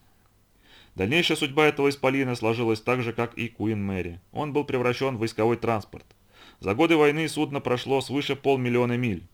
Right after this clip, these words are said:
перевезя около миллиона военнослужащих. Для защиты от немецких магнитных мин вокруг лайнера был проведен специальный электрический кабель. Когда же в конце войны немцы потрясли союзников новым сюрпризом – акустической миной, реагировавшей на шумы от винтов,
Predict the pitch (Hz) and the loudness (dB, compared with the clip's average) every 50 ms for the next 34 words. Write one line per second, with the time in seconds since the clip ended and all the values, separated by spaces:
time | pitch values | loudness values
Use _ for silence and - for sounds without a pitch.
0 | _ _ - 92 92 101 101 110 107 127 139 135 123 127 123 120 117 117 110 104 | _ _ -8 -4 -4 -2 -2 -2 0 2 2 2 2 0 0 0 0 0 0 0
1 | 110 110 110 113 113 110 110 101 101 104 101 98 95 - - 104 90 85 80 - | 0 2 4 4 4 2 2 0 -2 -2 -2 -4 -6 -6 -6 -6 -6 -6 -10 -12
2 | - - - _ _ _ _ _ - - - - _ - 87 92 107 110 - 170 | -14 -18 -20 _ _ _ _ _ -20 -20 -20 -20 _ -6 -2 0 0 2 2 2
3 | 175 175 151 151 - 147 143 151 143 - 147 139 135 135 120 117 135 143 139 - | 2 2 2 0 0 -2 -2 -2 -2 -2 -4 -4 -4 -4 -4 -4 -4 -6 -6 -6
4 | 135 120 120 123 135 139 131 113 110 - 131 120 - 123 131 131 131 127 120 113 | -8 -8 -6 -6 -6 -2 0 0 0 0 -2 -4 0 2 2 2 2 0 -2 -2
5 | 104 123 127 127 - 113 110 110 101 117 127 123 - - 101 - - 110 113 113 | -2 -2 -2 -2 -2 0 0 0 0 0 -2 -4 -4 -10 -8 -2 0 0 0 0
6 | 110 104 104 98 - - 117 104 - 101 - - 107 104 - 98 87 85 82 80 | 0 -2 -4 -6 -6 -8 -8 -6 -6 -8 -8 -10 -10 -6 -4 -4 -4 -2 -4 -6
7 | - - _ _ _ _ _ _ - - - - - - 87 98 123 147 160 165 | -12 -12 _ _ _ _ _ _ -20 -20 -20 -20 -18 -12 -4 2 2 2 2 2
8 | - 151 147 143 160 147 143 143 135 123 131 131 127 127 113 113 127 135 131 - | -2 -4 -2 0 2 2 4 4 2 0 -2 -4 -6 -8 -6 -6 -6 -6 -4 -8
9 | 120 - - - 120 127 127 - 139 135 123 - 123 123 131 127 110 120 110 - | -8 -8 -6 -4 -4 -4 -4 -2 -4 -6 -2 0 0 0 0 -2 -4 -4 -4 -4
10 | 110 104 - 113 120 120 117 107 - 101 87 - - 123 135 131 113 85 80 - | -6 -6 -4 -2 0 0 0 0 -2 -6 -6 -6 -6 -8 -6 -6 -6 -8 -8 -12
11 | - - - - 107 - 127 101 98 95 - - 98 104 123 135 117 90 82 _ | -14 -12 -8 -8 -8 -6 -6 -8 -8 -8 -6 -6 -6 -4 -4 -6 -6 -8 -8 _
12 | - - _ _ _ _ - - 101 120 123 117 139 127 117 110 104 95 - 104 | -18 -20 _ _ _ _ -6 0 2 2 2 4 4 4 6 4 4 2 0 -4
13 | 98 104 101 - 120 117 117 107 95 - 101 117 117 - 110 101 82 | -4 -2 -2 -2 -2 -2 0 -2 -2 -2 -4 -6 -2 0 -2 -2 -2